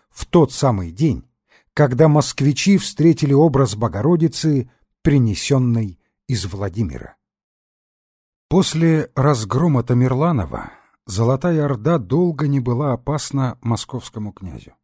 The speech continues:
В продолжении двенадцати лет летописец раза три упоминает только о пограничных шибках хищнических отрядов татарских с рязанцами. Причём успех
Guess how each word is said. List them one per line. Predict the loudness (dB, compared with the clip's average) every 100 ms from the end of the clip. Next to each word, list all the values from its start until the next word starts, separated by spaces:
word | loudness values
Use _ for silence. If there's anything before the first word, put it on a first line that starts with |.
| _ _ _ _ _ _ _
В | _ -6
продолжении | -2 0 0 0 0 2 0
двенадцати | 0 0 0 -2 -4 -10 -6
лет | -2 -2 -2 -6 _ _ _ _
летописец | -4 -2 -2 -2 -2 -2 -4 -8 -8
раза | -2 0 0 -2
три | 0 0
упоминает | 0 0 0 2 2 0 -4 -2
только | -2 0 -2 -2 -6 _ _
о | -4
пограничных | -2 -2 0 2 0 -2 -2 0 0
шибках | -4 -2 -4 0 -2 -2 -6 _ _ _
хищнических | -2 0 2 0 -2 -2 -6 -4 -6 -8 -6
отрядов | -4 0 0 -2 -6
татарских | -6 -4 -4 -4 -8 -10 -16
с | -10 -6
рязанцами. | -4 -4 -6 -10 -16 -20 _ _ _ _ _ _
Причём | 0 2 2 2 2 -4
успех | -10 -8 -2 -2 -2 -12